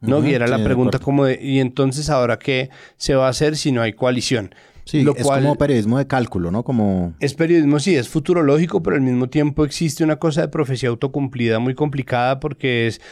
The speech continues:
Speaker 1: eh, por un lado, todos los medios de comunicación grandes, pues, los medios hegemónicos, habían salido a decir, "A Petro le queda un año",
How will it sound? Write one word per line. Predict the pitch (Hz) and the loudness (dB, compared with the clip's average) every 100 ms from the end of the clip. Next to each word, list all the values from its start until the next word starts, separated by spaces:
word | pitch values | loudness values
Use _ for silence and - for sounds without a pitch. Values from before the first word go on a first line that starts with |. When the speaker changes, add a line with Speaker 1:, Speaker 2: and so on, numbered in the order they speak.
| - - _ - | -20 -20 _ -4
Speaker 1:
eh, | 147 139 | -2 0
por | 131 151 | 0 2
un | 156 | 4
lado, | 165 190 220 233 - | 4 4 2 0 -2
todos | - 170 175 | 0 4 4
los | 175 156 | 4 4
medios | 135 127 | 2 0
de | 139 | -2
comunicación | 139 143 123 120 131 120 120 127 127 | 0 0 0 -2 0 0 0 0 -2
grandes, | 127 139 139 131 147 | 0 0 0 0 -2
pues, | - 139 147 | 0 0 2
los | 139 110 | -2 -4
medios | 127 113 117 110 117 127 | -4 -2 -2 0 -2 -2
hegemónicos, | 110 117 101 98 95 - 120 143 - - - | -2 -2 -2 -2 -4 0 0 0 -4 -12 -12
habían | - 113 110 107 | -4 0 0 0
salido | 120 120 123 | 0 2 4
a | |
decir, | 120 110 123 110 107 - _ | 2 0 0 2 0 -4 _
"A | 143 | -4
Petro | 156 151 160 175 170 | -2 0 2 0 0
le | 165 | -2
queda | - 135 127 - | 0 0 -2 0
un | 156 | 2
año", | 131 101 90 | 2 -2 -8